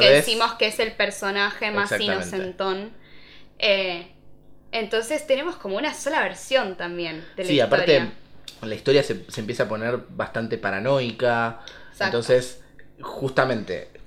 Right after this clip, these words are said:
Speaker 1: eh, desde el guión, desde la dirección, dándote los dos puntos de vista desde el principio
Speaker 2: Sí.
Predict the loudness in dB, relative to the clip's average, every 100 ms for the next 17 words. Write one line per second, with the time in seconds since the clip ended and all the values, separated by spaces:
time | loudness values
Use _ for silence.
0 | -8 -6 -6 -6 -8 -10 -12 0 0 2
1 | 0 0 6 8 8 0 -2 -2 -2 0
2 | 0 0 -2 -14 -18 -20 -20 -4 2 4
3 | 4 4 4 2 0 0 0 0 -4 2
4 | 2 2 0 -2 -2 -2 -2 -8 -8 -8
5 | -4 -6 -2 0 0 -4 -12 -6 -6